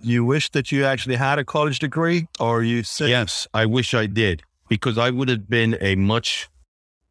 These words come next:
Speaker 2: well-rounded, not technician,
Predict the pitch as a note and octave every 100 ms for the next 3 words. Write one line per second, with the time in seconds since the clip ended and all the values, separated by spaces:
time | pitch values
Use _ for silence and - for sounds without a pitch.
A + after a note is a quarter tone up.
0 | _ _ - G2 A#2+ B2+ G#2 G#2 G#2 A#2
1 | A2+ G#2 G#2 F#2 - _ - G#2+ A#2 -
2 | - G#2 A2 G#2 - D3 D#3+